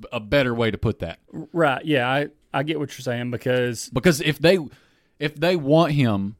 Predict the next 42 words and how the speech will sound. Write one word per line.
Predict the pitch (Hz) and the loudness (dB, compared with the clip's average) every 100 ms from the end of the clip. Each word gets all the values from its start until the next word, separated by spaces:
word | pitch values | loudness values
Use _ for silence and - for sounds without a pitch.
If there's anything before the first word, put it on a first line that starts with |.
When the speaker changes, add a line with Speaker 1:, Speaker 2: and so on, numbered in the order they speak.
| _ | _
Speaker 1:
to | - 131 120 | -2 0 0
have | 131 120 113 104 - _ - | 0 0 0 -2 -6 _ -6
a | 113 | -2
lot | 110 135 | 2 4
of | 123 101 | 2 2
usage | 110 104 98 95 | -2 -2 -4 -4
and | 107 | -4
they | 104 | -2
want | 101 107 | -4 -6
him | 107 98 92 _ _ _ - | -6 -6 -8 _ _ _ -8
to | 113 98 92 - | -4 -4 -6 -8
have | 113 107 | -4 -4
a | 98 | -4
good | 101 95 | -6 -4
game, | 104 104 | -4 -4
odds | 113 117 113 | -2 -2 0
are | 107 | -2
he's | 101 95 | -2 -6
gonna | 107 | -6
have | 95 92 | -4 -6
a | |
good | 92 90 | -6 -4
game. | 101 92 | -4 -2
He's | 117 | -2
just | 120 - | -2 -6
a | |
great | 95 104 107 | -4 -2 -4
player. | - 123 147 175 _ _ _ - | 0 2 4 0 _ _ _ -4
They | 127 123 | -2 0
have | 113 110 101 - | 0 0 -2 -8
a | 110 | -10
good | 107 131 | -2 2
offensive | 151 156 143 135 135 | 2 2 -2 -2 -4
line | 110 104 110 | -2 -2 -4
that | 113 | -4
can | 107 | -4
put | 117 110 | -4 -2
him | |
in | 107 | -4
a | 101 | -4
good | 110 101 | -4 -4
position. | 104 101 147 - 151 | -2 4 4 4 0